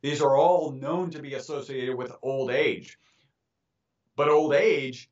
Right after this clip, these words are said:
is not a disease, and therefore there's no funding about old a-,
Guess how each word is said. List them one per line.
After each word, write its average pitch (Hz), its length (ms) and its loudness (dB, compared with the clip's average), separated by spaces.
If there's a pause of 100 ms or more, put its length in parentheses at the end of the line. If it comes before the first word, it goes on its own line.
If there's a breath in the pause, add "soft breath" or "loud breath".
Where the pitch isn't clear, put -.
(160)
is 147 200 -8
not 127 220 -2
a 117 40 -10
disease, 123 680 -6 (140)
and 120 160 -8
therefore 131 520 0 (120)
there's 127 240 -2
no 120 160 -2
funding 135 720 -2 (380)
about 117 440 -2
old 110 240 -4
a-, 131 240 -6